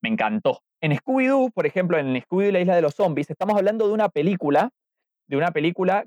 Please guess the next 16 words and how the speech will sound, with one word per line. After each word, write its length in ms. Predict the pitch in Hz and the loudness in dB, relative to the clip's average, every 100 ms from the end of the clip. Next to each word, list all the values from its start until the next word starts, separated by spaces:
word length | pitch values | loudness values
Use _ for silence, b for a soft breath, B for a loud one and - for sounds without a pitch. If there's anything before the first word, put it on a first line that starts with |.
| - | -4
que 120 | 139 | -4
se 160 | - 139 | 0 0
hizo, 540 | 185 - 202 202 196 | 0 0 0 2 2
eh, 200 | 160 131 | 2 0
específicamente 840 | 120 - - 190 196 175 196 208 180 | -2 -6 -4 -2 0 0 0 -2 -2
cuando, 560 | 208 208 156 143 208 - _ _ _ _ _ | 0 0 0 0 -2 -6 _ _ _ _ _
en 140 | 151 127 | -2 0
los 160 | 120 | 0
años 220 | 170 180 175 | 0 0 2
noventa, 580 | 175 196 165 151 196 - | 2 2 0 -2 -2 -2
empezaron 500 | 147 139 - 180 190 | -4 -2 -2 0 0
a 60 | |
hacer 260 | 160 - 180 | -2 -4 -4
esto 240 | 185 180 180 | -4 -2 -2
de 60 | |
hacer 320 | 151 - 180 | -2 -2 -4